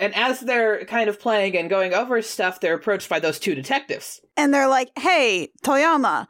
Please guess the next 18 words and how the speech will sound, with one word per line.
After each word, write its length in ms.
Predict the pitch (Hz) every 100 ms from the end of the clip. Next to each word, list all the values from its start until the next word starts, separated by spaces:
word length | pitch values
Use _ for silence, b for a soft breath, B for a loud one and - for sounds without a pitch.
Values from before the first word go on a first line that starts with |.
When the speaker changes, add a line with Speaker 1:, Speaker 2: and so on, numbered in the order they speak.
| B
Speaker 2:
you 360 | 240 226 311 349
investigated 840 | 302 233 254 - 240 214 208 208
that 220 | 185 185
house 420 | - 330 359 392
five 320 | - 214 202 190
years 260 | 208 196
ago 240 | 190 202 196
when 220 | 254 226
there 160 | 196
were 100 | 190
those 260 | 202 196 208
murders, 800 | 214 262 359 208 - 269 - -
the 140 | - -
Sayaki 460 | - 359 277 202 180
murders." 580 | 160 - 254 311 - - -
Speaker 1:
And 100 | 175
he's 160 | 226 208
like, 300 | 180 -